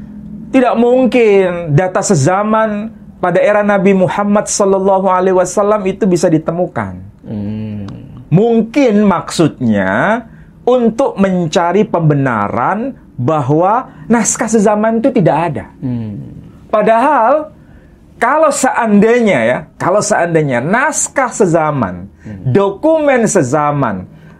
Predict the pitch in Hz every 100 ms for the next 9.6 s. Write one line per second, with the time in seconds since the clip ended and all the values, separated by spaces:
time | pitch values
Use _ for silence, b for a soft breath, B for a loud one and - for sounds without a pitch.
0 | B - 170 196 185 - 165 - 196 208
1 | 151 156 156 156 180 180 175 151 165 -
2 | 139 - 151 135 - - 277 302 - 247
3 | 240 226 - 143 156 151 143 151 147 131
4 | 143 143 123 120 151 254 247 - 254 254
5 | - _ - - 226 302 285 277 285 320
6 | 294 226 170 107 - b b b b b
7 | - 294 302 285 262 254 247 226 320 254
8 | 196 185 233 - b b b - 147 180
9 | 214 214 247 247 247